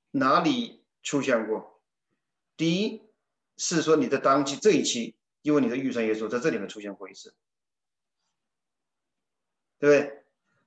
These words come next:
但是同时B one，同时B one在下一期也出现过，是吧？因为什么？因为你这个B one会进入下一期的 cash in hand。对，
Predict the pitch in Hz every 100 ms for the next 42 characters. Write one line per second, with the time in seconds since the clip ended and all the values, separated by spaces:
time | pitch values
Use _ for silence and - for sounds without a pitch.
0 | _ - 165 160 135 139 143 131 139 143
1 | 135 - - _ _ _ _ _ _ _
2 | _ _ _ 131 131 120 113 - _ 160
3 | 170 180 147 101 120 98 - - - 208
4 | 165 104 98 113 - 104 101 92 101 _
5 | _ _ _ _ _ _ _ _ _ _
6 | _ _ _ _ 147 135 - - - 175
7 | 190 147 151 175 165 160 160 - 131 123
8 | 160 160 165 156 135 127 180 139 123 113
9 | - 160 123 113 - - - 123 117 95
10 | - _ _ _ - 123 113 107 107 92
11 | _ _ _ _ _ _ _ _ _ _
12 | _ _ _ _ _ _ 160 160 -